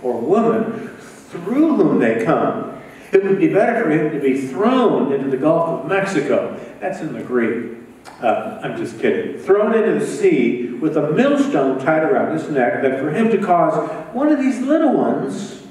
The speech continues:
to sin. So watch out for yourselves. Well, what's he talking about? What sin is he talking about? He hasn't named that yet. He hasn't told us. Then he says, if your brother sins, rebuke him.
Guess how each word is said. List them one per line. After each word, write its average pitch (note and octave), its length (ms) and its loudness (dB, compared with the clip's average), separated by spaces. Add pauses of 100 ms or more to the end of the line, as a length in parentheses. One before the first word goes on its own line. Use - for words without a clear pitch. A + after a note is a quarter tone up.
(160)
to A3+ 120 -8
sin. - 680 0
So - 1400 0 (300)
watch A#3 420 -2
out G#3+ 460 0
for E3+ 160 -8
yourselves. F#3+ 840 0 (440)
Well, - 120 -20
what's A3 180 -14
he A3+ 100 -10
talking - 420 -12
about? - 300 -16 (280)
What G3+ 180 -6
sin G3+ 340 -6
is G#3 120 -4
he G#3 80 -6
talking G3+ 400 -8
about? - 420 -18
He A#2 60 -14
hasn't D#3 280 -8
named A3 300 -4
that - 220 -10
yet. - 200 -14 (240)
He B2 60 -10
hasn't C#3 260 -8
told C4+ 420 -2
us. - 120 -12 (920)
Then C3 180 0
he A2+ 60 -2
says, - 300 0
if C3 200 -2
your A2 80 -4
brother G3+ 340 2
sins, B2 500 -6
rebuke A#3+ 340 0
him. - 400 -6